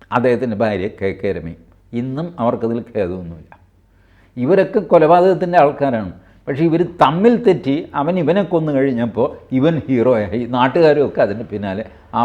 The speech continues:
പ്രചരണത്തിൻ്റെ പിന്നാലെ പോയിട്ട്, "ഓ, ടി പി ചന്ദ്രശേഖരൻ എന്തൊരു സങ്കടം" എന്നൊക്കെ പറഞ്ഞു. അപ്പോൾ അവരുടെ പാർട്ടിയിൽ ഈ ഒരു സാധനം,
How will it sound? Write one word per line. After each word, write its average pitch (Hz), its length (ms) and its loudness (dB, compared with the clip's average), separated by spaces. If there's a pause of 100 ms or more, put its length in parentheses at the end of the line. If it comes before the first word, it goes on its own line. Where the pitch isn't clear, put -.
പ്രചരണത്തിൻ്റെ 110 640 -4
പിന്നാലെ 98 400 -6
പോയിട്ട്, 107 220 -6
"ഓ, 190 300 0 (100)
ടി 143 160 -2
പി 151 80 -8 (120)
ചന്ദ്രശേഖരൻ 117 640 -8
എന്തൊരു 131 300 -4
സങ്കടം" 92 340 -8 (100)
എന്നൊക്കെ 92 240 -14
പറഞ്ഞു. - 400 -20 (1080)
അപ്പോൾ 147 200 6 (440)
അവരുടെ 165 220 4 (100)
പാർട്ടിയിൽ 165 460 2
ഈ - 100 2
ഒരു 165 160 2
സാധനം, 156 440 -4